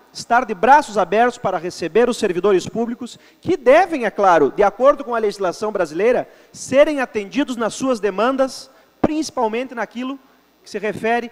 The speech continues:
ao reajuste salarial adequado, que não ocorre desde mil novecentos e noventa e três. Agora, é oportuno salientar que essa exigência deveria ter sido feita já em mil novecentos e noventa e três. É uma malícia, de certo modo,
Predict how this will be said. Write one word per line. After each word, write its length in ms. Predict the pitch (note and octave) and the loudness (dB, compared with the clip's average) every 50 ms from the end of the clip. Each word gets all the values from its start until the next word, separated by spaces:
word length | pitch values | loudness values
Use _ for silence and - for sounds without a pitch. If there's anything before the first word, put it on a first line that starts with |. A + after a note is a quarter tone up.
| _ - - | _ -2 4
ao 140 | - G#3 | 4 4
reajuste 540 | G3+ F#3 G#3 G#3 F#3+ F3+ E3+ A3 C4+ B3+ - | 6 4 4 2 2 2 2 0 -2 -2 -2
salarial 360 | - G#3 G3+ G3 G3 G#3 A3 | 0 0 2 4 6 6 6
adequado, 460 | A3 G#3+ G3 F#3 - G#3 G#3+ A#3 A3+ A#3+ | 6 4 2 2 4 6 6 6 4 0
que 140 | - C#4 | -4 -6
não 160 | C#4 D4+ D4 C#4+ | -6 -2 -2 -2
ocorre 340 | C4+ - - B3 C4 A#3+ | -2 0 0 -2 -2 -2
desde 380 | A#3 F#3+ B3 D4 E4 E4 A#3+ B3 | -2 -2 0 0 0 0 -2 -6
mil 180 | A#3 A#3 D4 D4+ | -4 -2 -2 0
novecentos 540 | C#4+ C4 G3 - - A#3+ B3 C4+ C4 - | 0 -2 -2 -4 -6 -6 -6 -6 -6 -8
e 40 | A3+ | -6
noventa 320 | A#3+ C4 B3+ A#3 B3+ B3 C#4+ | -2 -2 -2 -2 -4 -6 -8
e 40 | |
três. 360 | C#4 C4 A#3+ B3+ B3 - - _ _ _ _ _ _ _ _ - - | -6 -6 -8 -8 -8 -12 -20 _ _ _ _ _ _ _ _ -20 -6
Agora, 360 | - - F#3 F#3+ A#3 B3 C4 | -2 0 2 4 4 4 4
é 100 | C#4 C4 | 6 8
oportuno 680 | C#4 D4+ - - - B3+ A3+ - - - C#4 D#4+ D#4 D4+ | 8 8 8 6 4 4 4 2 0 -2 -2 -2 -2 -2
salientar 840 | - - B3+ A3+ G#3 G#3 F#3+ E3+ D3 - D#3+ F#3+ A3+ A3+ F3 - _ _ _ _ _ _ _ _ _ _ _ _ _ _ | -4 -4 -4 -4 -4 -4 -6 -6 -6 -4 -4 -4 -4 -6 -8 -14 _ _ _ _ _ _ _ _ _ _ _ _ _ _
que 160 | _ - A3+ | _ -4 -4
essa 320 | B3 C#4 D#4+ F4 - D#4+ D4 | -2 -2 -2 -4 -6 -6 -8
exigência 840 | C4 A#3+ F3+ F#3+ G3 D#3+ B2 D3 G3 A3+ B3+ C#4 B3+ - - D#3 | -8 -8 -8 -10 -12 -10 -8 -8 -8 -6 -6 -8 -8 -10 -10 -4
deveria 300 | - G3 G#3+ G#3 A#3+ B3 | -2 -2 -2 -2 -4 -6
ter 160 | - B3+ A3 | -6 -6 -8
sido 240 | - - - - G3+ | -8 -10 -8 -8 -6
feita 340 | - - B3 D4+ - E4 C4+ | -6 -6 -6 -6 -6 -6 -6
já 300 | F#3+ D3+ G3+ B3+ F4+ G#4 | -4 -2 -2 -2 -2 -2
em 60 | G#4 | -2
mil 160 | F#4+ E4 D4+ | -2 0 0
novecentos 480 | C4+ A#3+ G#3+ G3+ - - G#3 G3+ F#3+ E3+ | 2 0 0 -2 -4 -8 -10 -10 -10 -10
e 40 | F#3 | -10
noventa 360 | F3+ E3+ D3+ E3+ E3 D3 D3+ | -8 -8 -8 -8 -8 -8 -10
e 40 | C#3 | -10
três. 400 | - D3+ C3+ A#2+ - - - _ _ _ _ _ _ _ _ _ _ _ _ _ _ _ _ | -10 -10 -10 -12 -14 -18 -20 _ _ _ _ _ _ _ _ _ _ _ _ _ _ _ _
É 160 | - F3+ G#3 | -6 -4 -2
uma 640 | A#3+ C#4 D4 D4 C#4+ C#4+ C4+ C4 B3+ B3 A#3 A3+ G3+ | -2 0 0 0 0 2 2 2 2 4 2 2 2
malícia, 680 | F3+ G#3 B3 B3+ B3+ B3 B3+ D#4 G4+ A#4 - - C#4 A#3 | 0 0 0 0 0 -2 0 0 0 0 -2 -4 -8 -10
de 80 | G#3+ - | -10 -8
certo 340 | - - A3+ A3 G#3 - G#3 | -6 -4 -4 -4 -4 -6 -2
modo, 380 | G3+ G#3+ B3 D4+ D4+ A#3 - | 0 2 4 4 2 2 -2